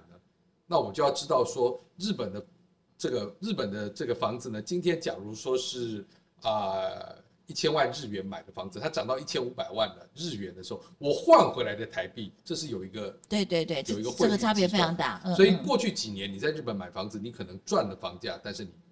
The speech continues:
Speaker 1: 赔了汇率。
Speaker 2: 嗯，可是不卖就没差。
Speaker 1: 如果
Speaker 2: <laughs> 对不起，鸵鸟。
Speaker 1: 啊，
Speaker 2: 嗯。
Speaker 1: 呃，什么东西不卖都没差，对。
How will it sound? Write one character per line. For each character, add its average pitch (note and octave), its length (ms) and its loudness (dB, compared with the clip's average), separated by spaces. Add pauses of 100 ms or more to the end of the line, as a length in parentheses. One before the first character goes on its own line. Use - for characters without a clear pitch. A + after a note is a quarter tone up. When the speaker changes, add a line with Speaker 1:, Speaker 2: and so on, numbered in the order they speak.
Speaker 1:
赔 - 240 -12
了 G2 120 -8
汇 F#3+ 180 -12 (120)
率。 - 120 -20 (240)
Speaker 2:
嗯， G#3+ 120 8
可 G#3 120 0
是 F#3 120 2
不 A#3 160 6
卖 B3 200 4
就 A#3 100 2
没 F#3+ 160 2
差。 F3+ 360 -4 (220)
Speaker 1:
如 F4+ 100 8
果 F4+ 140 -2
Speaker 2:
<laughs> - 800 -6
对 G3+ 80 -6
不 F#3 60 -4
起， - 260 -6
鸵 D3+ 140 -8
鸟。 D3 220 -8 (220)
Speaker 1:
啊， F#2 280 -8
Speaker 2:
嗯。 F#3+ 220 4 (340)
Speaker 1:
呃， - 80 2
什 - 160 0
么 D#3+ 100 -2
东 G#3 120 6
西 G3+ 100 2
不 B2+ 120 -6
卖 B2+ 160 2
都 B2+ 100 -2
没 G2 120 -6
差， - 200 -4
对。 - 200 -8